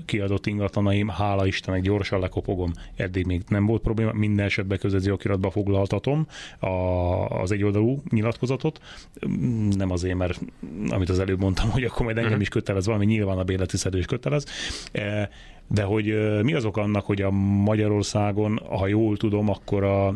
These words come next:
Speaker 1: akkor az a jogi szabályozás, hogy a, e, nem a tulajdon-, tehát, hogy a birtokjog az erősebb, mint a tulajdonjog? Jól mondom?
Speaker 2: Hát, ö, nem, nem egészen. Tehát a, a birtok-, ö, a birtokláshoz való jog, az ugye a tulajdonjognak a része.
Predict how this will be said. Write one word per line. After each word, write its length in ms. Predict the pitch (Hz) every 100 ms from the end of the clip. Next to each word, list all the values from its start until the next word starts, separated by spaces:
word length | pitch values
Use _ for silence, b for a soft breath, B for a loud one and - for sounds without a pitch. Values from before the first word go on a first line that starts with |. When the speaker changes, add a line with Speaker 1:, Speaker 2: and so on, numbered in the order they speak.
| -
Speaker 1:
akkor 260 | 113 -
az 140 | 117 104
a 40 |
jogi 220 | 104 104
szabályozás, 640 | 107 107 98 98 98 101 101
hogy 180 | 104 98
a, 260 | 98 95 92 - B B -
e, 280 | - 95 107
nem 140 | 110
a 60 | 101
tulajdon-, 260 | 107 104
tehát, 180 | 104 101
hogy 140 | 107 98
a 40 |
birtokjog 540 | 98 127 110 - 107
az 100 | 107
erősebb, 320 | 104 101 98 101
mint 140 | 98
a 40 |
tulajdonjog? 640 | 95 98 95 110 139 92 78
Jól 200 | 101 101
mondom? 360 | 139 123 80 73 - - B B B B B
Speaker 2:
Hát, 220 | - 110 -
ö, 280 | 117 113 107 - B - - - - B B
nem, 320 | 104 120 113 92
nem 160 | 117 98
egészen. 640 | 85 82 - 87 87 110 -
Tehát 180 | - -
a, 280 | 87 87 - -
a 60 | 95
birtok-, 640 | 90 92 - 95 - - -
ö, 220 | 101 92 85 - B B B
a 100 | -
birtokláshoz 640 | 104 117 95 90 - 101
való 240 | 95 92 82
jog, 340 | 85 95 107 - -
az 140 | 90
ugye 200 | 90 90
a 80 | 87
tulajdonjognak 680 | 85 90 80 80 85 82 82
a 80 | 78
része. 460 | 80 73 - -